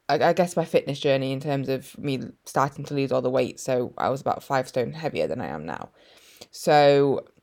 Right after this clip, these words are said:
after many, many failed diets, which we'll go into in another podcast, I'm sure, I started doing Slimming World. Um, now, obviously, I'm not an advocate for Slimming World at this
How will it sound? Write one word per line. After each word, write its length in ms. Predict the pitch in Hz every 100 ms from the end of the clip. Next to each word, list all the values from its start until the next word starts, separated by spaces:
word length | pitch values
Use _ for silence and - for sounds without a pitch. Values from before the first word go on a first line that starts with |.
| _ _ -
after 260 | 170 180 175
many, 260 | 180 202
many 240 | 190 175 170
failed 300 | 156 143 139
diets, 400 | 127 147 139 -
which 160 | -
we'll 80 | 151
go 180 | 143 135
into 340 | 131 135 143
in 60 | 131
another 220 | 127 123
podcast, 520 | - 127 - 139 -
I'm 100 | 143
sure, 320 | - 147 208 - _ _ _ _ _ - - - - - 156
I 80 |
started 400 | 175 196 190 190
doing 240 | 190 160 160
Slimming 300 | 170 156 151
World. 360 | 151 165 202 - _ _ _ _
Um, 480 | 147 151 147 147 156
now, 260 | 165 156 156
obviously, 440 | 156 175 160 143
I'm 260 | - 147 151
not 120 | 151
an 80 | 147
advocate 420 | 156 175 175 -
for 60 | 180
Slimming 260 | 175 160
World 180 | 160 175
at 120 | -
this 240 | - 156